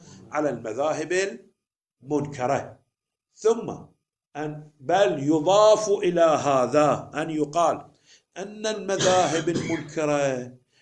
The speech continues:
ليست من الأمور الواضحة الجلية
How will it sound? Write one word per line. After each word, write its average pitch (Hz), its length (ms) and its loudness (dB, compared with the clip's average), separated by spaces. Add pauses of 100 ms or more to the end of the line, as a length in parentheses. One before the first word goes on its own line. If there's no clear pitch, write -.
(140)
ليست 180 840 -2
من 151 160 -8
الأمور 147 720 4
الواضحة 139 760 4
الجلية 139 1080 -2